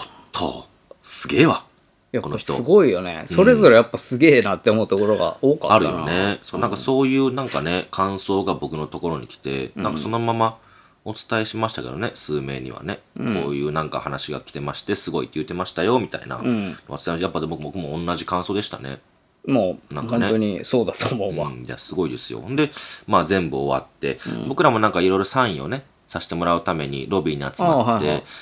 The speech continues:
Speaker 1: してましたけど、なんか、奥さんがさ、
Speaker 2: うん。
Speaker 1: あの、深津さんを見た瞬間にさ、優勝した、
Speaker 2: うん。
Speaker 1: もう感極まって感情爆発してもうてさ、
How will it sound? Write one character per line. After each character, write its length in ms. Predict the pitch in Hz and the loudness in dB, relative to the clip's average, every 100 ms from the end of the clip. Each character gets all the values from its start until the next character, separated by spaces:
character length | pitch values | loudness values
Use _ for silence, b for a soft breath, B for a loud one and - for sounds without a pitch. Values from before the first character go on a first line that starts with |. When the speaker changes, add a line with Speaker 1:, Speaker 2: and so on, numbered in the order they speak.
| B | B
Speaker 1:
し 100 | - | -8
て 100 | 95 | -2
ま 120 | 92 | 0
し 80 | - | -2
た 120 | - | -4
け 100 | 67 | -6
ど、 440 | 64 73 73 69 - _ _ - | -4 -2 -2 -4 -8 _ _ -6
な 120 | 139 | -4
ん 40 | |
か、 420 | - 78 71 67 - _ _ _ _ _ | 2 4 4 2 -6 _ _ _ _ _
奥 160 | 139 - | -8 0
さ 180 | 110 78 | 0 0
ん 360 | 67 64 53 - | -2 -12 -16 -14
が 100 | - | -8
さ、 320 | 73 67 - - | -2 -2 -4 -8
Speaker 2:
う 80 | 123 | -4
ん。 80 | 85 64 B B B B B B B B _ - | -4 -4 B B B B B B B B _ -10
Speaker 1:
あ 100 | 82 | -8
の、 100 | 78 | -8
深 240 | - 151 | -4 -4
津 100 | 147 | -4
さ 200 | - 151 | -2 -2
ん 180 | 143 143 | 0 -2
を 40 | 139 | -4
見 100 | 139 | -2
た 100 | 90 | -4
瞬 240 | - 80 | -4 -4
間 160 | 80 76 | -2 -4
に 60 | |
さ、 260 | - 80 65 | -2 -2 -2
優 140 | 73 | -2
勝 260 | 73 - 73 | -2 -2 -4
し 120 | - | -2
た、 240 | 73 67 - | -2 -2 -2
Speaker 2:
う 40 | 120 | -4
ん。 220 | 101 87 _ - | -4 -6 _ -8
Speaker 1:
も 200 | 90 80 | -4 -4
う 60 | - | -6
感 320 | 175 165 104 - | -2 -2 -4 -4
極 260 | 104 107 | 2 2
ま 120 | 107 | 2
っ 60 | 110 | 0
て 200 | - 76 | -4 -8
感 320 | - 123 135 | -6 -4 -2
情 180 | 127 131 - - | -2 -2 0 2
爆 240 | 98 127 | 4 4
発 160 | 160 - | 2 2
し 40 | |
て 40 | 165 | 0
も 120 | 123 | 0
う 20 | |
て 60 | - | -2
さ、 240 | 73 | -6